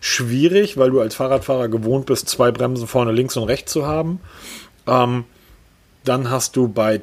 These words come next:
Tiger hast du eine, ein Digitaltacho, was eigentlich albern ist, da du immer voll Stoff zwanzig K M H fährst. Ähm, das hast du zum Beispiel bei den anderen Rollern nicht, da hast du kein Digitaltacho. Dafür hast du bei Cirque zum Beispiel, was ich geil finde, eine Handyhalterung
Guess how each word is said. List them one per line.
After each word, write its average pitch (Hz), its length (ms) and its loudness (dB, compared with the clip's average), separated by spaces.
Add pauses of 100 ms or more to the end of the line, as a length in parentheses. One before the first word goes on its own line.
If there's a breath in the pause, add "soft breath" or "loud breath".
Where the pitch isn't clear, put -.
Tiger 156 580 2
hast 139 220 -4
du 131 80 0
eine, 104 440 0
ein 110 160 -8
Digitaltacho, 120 920 -2 (220)
was 110 180 -2
eigentlich 117 380 -4
albern 131 320 2
ist, - 160 -4
da 113 100 6
du 123 60 4
immer 120 220 -2
voll 117 200 2
Stoff - 300 0
zwanzig 127 340 -4
K 110 140 -2
M 107 100 -4
H 120 140 -2
fährst. 196 420 -4 (640 loud breath)
Ähm, 123 320 2
das 117 180 0
hast 131 160 0
du 120 80 -12
zum 120 160 -4
Beispiel 117 240 0
bei 113 120 4
den 117 180 -2
anderen 120 320 -2
Rollern 104 320 0
nicht, 160 180 -6
da 123 60 -2
hast 113 120 -4
du 104 60 -10
kein 120 220 -4
Digitaltacho. 160 800 -2
Dafür 131 320 2
hast 127 180 -4
du 120 60 -4
bei 101 340 -2
Cirque 156 500 2
zum 156 240 -4
Beispiel, 139 540 2 (260 loud breath)
was - 160 -2
ich - 240 -10
geil 120 320 2
finde, 190 300 0
eine 143 160 -2
Handyhalterung 180 920 0